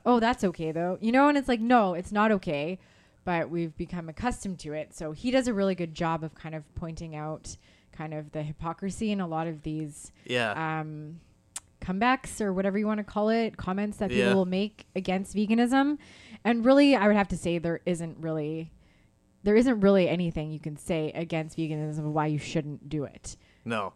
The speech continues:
Speaker 1: Um, because now we, like, eating plants is healthier for you. It causes less harm.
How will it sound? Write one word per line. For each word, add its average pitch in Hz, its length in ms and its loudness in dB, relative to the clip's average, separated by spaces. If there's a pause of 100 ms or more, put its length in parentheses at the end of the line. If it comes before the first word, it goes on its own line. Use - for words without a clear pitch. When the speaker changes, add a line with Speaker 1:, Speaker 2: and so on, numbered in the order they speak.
Speaker 1:
Um, 160 300 -6
because 165 320 -4
now 208 360 4
we, 196 380 -2 (140)
like, 165 260 -8 (180)
eating 240 220 -2
plants 226 320 -2
is 170 160 -6
healthier 233 420 2
for 226 100 -4
you. 220 220 4
It 170 120 -2
causes 185 400 -4
less 175 240 -2
harm. 165 440 -4